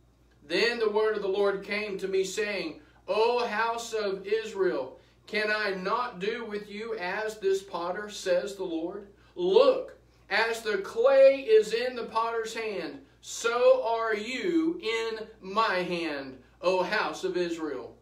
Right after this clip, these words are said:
The instant I speak concerning a nation and concerning a kingdom, to pluck up, to pull down, and destroy it,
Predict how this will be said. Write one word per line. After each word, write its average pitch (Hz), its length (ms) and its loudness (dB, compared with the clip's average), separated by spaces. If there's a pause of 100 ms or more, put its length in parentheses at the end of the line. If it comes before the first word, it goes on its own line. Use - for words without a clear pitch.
(280)
The 202 340 -4
instant 285 380 -4
I 240 180 2
speak 254 480 -10
concerning 247 500 -4
a 202 100 -2
nation 233 760 -4
and 214 200 -2
concerning 233 540 -4
a 185 80 2
kingdom, 180 580 -4 (240)
to 196 120 -2
pluck 220 460 0
up, 185 500 -4
to 190 160 2
pull 277 320 4
down, 185 500 -2 (100)
and 226 220 -2
destroy 240 480 0
it, - 280 -10